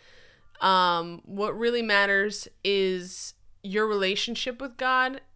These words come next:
your relationship with man, and how,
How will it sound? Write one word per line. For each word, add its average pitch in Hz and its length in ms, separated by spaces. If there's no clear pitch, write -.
your 196 160
relationship 214 680
with 254 140
man, 175 420
and 185 600
how, 247 460